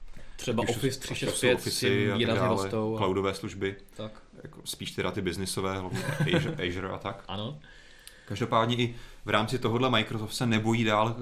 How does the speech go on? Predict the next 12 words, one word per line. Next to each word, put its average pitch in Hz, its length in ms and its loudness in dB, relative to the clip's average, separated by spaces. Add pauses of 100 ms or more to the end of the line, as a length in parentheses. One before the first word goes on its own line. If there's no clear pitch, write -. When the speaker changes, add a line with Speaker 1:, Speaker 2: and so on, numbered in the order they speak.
Speaker 2:
nakupovat 107 580 -2
a 117 40 -4
investovat 104 560 -4
a 101 40 -8
teďka 101 280 -2
v 104 40 -2
minulém 107 280 0
týdnu 107 240 -4
koupil 104 540 0
známou 98 340 -4
klávesnici 98 540 -2
Swiftkey, - 520 -6